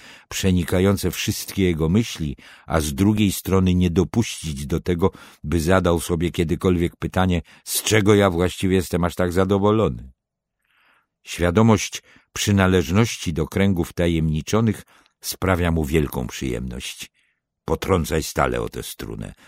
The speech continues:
Naucz go, wykorzystując do tego wpływ tej dziewczyny w momentach, gdy jest najgłupsza,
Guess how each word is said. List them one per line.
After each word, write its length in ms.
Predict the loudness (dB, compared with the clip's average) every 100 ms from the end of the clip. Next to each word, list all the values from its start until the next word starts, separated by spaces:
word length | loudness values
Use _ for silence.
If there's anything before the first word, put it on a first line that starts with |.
| _
Naucz 600 | -2 2 2 2 0 -2
go, 260 | -4 -4 -6 -10 -20 -14
wykorzystując 920 | -4 -2 2 2 2 0 0 2 0 0
do 140 | 0
tego 260 | 0 -2 -2
wpływ 400 | -2 0 0 0
tej 200 | -2 -2
dziewczyny 500 | -4 -4 -2 0 0
w 60 |
momentach, 560 | 0 0 0 0 -2 -4
gdy 160 | -4 -6
jest 180 | -4
najgłupsza, 720 | -2 -2 0 0 0 -2 -2